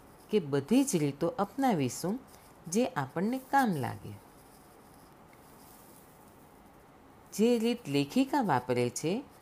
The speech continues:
અને બીજાઓને વાપરવા કહે છે, તેનું હવે લેખિકા વર્ણન કરશે. સૌ પ્રથમ આઈના પાસે જાઓ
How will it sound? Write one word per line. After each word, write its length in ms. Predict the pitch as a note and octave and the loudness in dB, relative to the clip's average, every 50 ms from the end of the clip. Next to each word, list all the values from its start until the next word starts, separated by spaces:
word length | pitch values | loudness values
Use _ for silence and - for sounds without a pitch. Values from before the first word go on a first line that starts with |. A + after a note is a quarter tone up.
| - - - - - - - | -20 -20 -20 -20 -18 -10 -6
અને 200 | E3+ E3+ E3+ E3+ | -4 -4 -2 -4
બીજાઓને 680 | D#3+ C#3+ D#3 D#3 D3+ - G#3 A#3+ C4 C#4+ C#4+ C#4 C4 G3+ | -2 -2 -2 -2 0 2 2 2 2 2 2 2 2 2
વાપરવા 560 | D3+ C#3 B2 A#2 - - B2 B2 A#2 B2 A#2+ | 2 2 0 0 0 -2 -4 -2 0 0 0
કહે 360 | A#2 - A2+ A#2 A#2 A#2+ B2+ | 0 0 -2 0 0 0 0
છે, 300 | B2+ - - F#3 G#3+ C4+ - - - - - - - - - - | -2 -2 -2 -2 -2 -4 -6 -10 -18 -20 -20 -20 -20 -20 -8 -2
તેનું 400 | - F3+ F3 F3 F#3+ A3+ C4 B3+ | 0 0 2 2 2 2 0 0
હવે 440 | F#3 E3 D#3 D3 C#3+ D#3+ G3 A#3+ D#4+ - - - - - | 0 -2 -2 0 0 0 0 -2 -2 -6 -12 -14 -6 -2
લેખિકા 440 | D3+ D#3 D#3 - G3 F#3+ F#3+ G#3+ G3 | -2 -2 0 0 -2 0 0 0 -2
વર્ણન 480 | C#3+ C3 C#3+ C#3+ D3+ D#3+ E3 E3 D3 | 0 0 -2 0 0 2 2 0 0
કરશે. 560 | B2+ - A2+ G#2+ G2+ - - - E2+ - - - - - - - - - - - - - - - - - - - - - - - - - - - - - - - | -2 -2 -4 -4 -4 -6 -10 -12 -12 -14 -14 -18 -20 -20 -20 -20 -20 -20 -20 -20 -20 -20 -20 -20 -20 -20 -20 -20 -20 -20 -20 -20 -20 -20 -20 -20 -20 -18 -10 -6
સૌ 200 | - A3 A#3+ B3+ | -2 -2 0 -2
પ્રથમ 520 | B3+ - F#3+ F#3+ F#3 F#3 - G3+ G3+ G3 - - - - - | -2 0 2 2 2 2 0 -2 -2 -2 -4 -6 -10 -6 -2
આઈના 380 | C#3 D3 D#3 D#3+ E3+ F3+ F3 E3 | 0 0 0 0 0 0 0 0
પાસે 420 | - C3+ B2+ A#2+ - - B2 A2 | 0 0 0 0 -2 -4 -4 -4
જાઓ 260 | F#2+ - G#2+ F#2+ F#2+ | -4 -4 -6 -6 -6